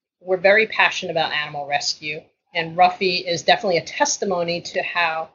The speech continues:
a stray cat can end up living a great life,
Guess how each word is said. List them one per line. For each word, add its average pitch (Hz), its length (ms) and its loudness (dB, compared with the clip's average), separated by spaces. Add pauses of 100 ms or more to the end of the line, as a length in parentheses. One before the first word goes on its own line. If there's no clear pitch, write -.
(300)
a 175 60 0
stray 220 600 2
cat 220 400 2
can 185 160 -4
end 180 240 0
up 170 160 4
living 170 540 -2 (180)
a 180 60 -12
great 165 260 -2
life, 160 420 2